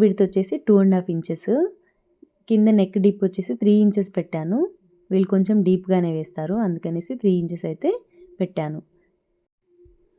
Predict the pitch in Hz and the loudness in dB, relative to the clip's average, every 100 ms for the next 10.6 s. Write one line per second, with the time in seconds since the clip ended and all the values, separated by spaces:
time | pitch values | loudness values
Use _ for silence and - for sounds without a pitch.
0 | _ _ _ _ - 202 202 220 214 190 | _ _ _ _ -2 -2 2 4 4 4
1 | 185 180 180 294 392 415 _ _ _ _ | 0 -6 -2 2 2 2 _ _ _ _
2 | 202 196 202 202 202 180 190 185 180 240 | 0 2 4 2 0 0 -2 0 -2 0
3 | 233 180 - 175 170 160 196 269 - 185 | 0 0 -2 -8 -6 -4 -2 -2 -2 -2
4 | 180 185 294 453 _ _ - 175 180 170 | 0 0 0 -4 _ _ -4 0 0 -2
5 | 180 180 180 196 185 165 160 - 151 - | -6 -10 -6 -6 -4 -6 -8 -10 -12 -10
6 | 160 156 175 330 381 _ _ _ _ - | -10 -6 -2 -2 -4 _ _ _ _ -10
7 | 185 196 185 180 185 247 190 180 180 180 | -6 -2 0 0 -2 -4 -2 0 -2 -2
8 | 185 165 160 - 165 - 175 254 359 196 | -4 -6 -6 -8 -10 -8 -4 0 2 2
9 | 170 165 170 - 170 - 156 - 370 - | 0 -2 -2 -4 -8 -6 -8 -4 -6 -8
10 | _ _ _ _ - 202 | _ _ _ _ -4 -2